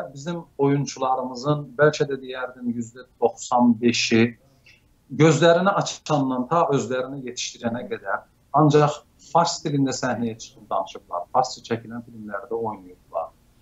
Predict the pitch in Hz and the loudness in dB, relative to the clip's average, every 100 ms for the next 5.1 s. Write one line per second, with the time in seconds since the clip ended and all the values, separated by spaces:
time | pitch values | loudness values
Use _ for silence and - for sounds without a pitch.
0 | _ _ _ - 113 160 156 165 151 143 | _ _ _ -2 4 6 6 4 4 4
1 | 139 - - 151 - 131 143 147 143 127 | 0 -6 -6 -4 -4 -2 -2 0 -2 -2
2 | 127 139 127 120 117 117 - 131 117 123 | -4 -4 0 2 0 -2 -6 -4 0 2
3 | - 151 151 160 - - - _ - 127 | 2 4 4 2 0 -10 -18 _ -10 -2
4 | 160 160 151 170 156 147 143 139 135 143 | 0 0 0 -2 -2 0 0 0 -4 0
5 | 151 | 0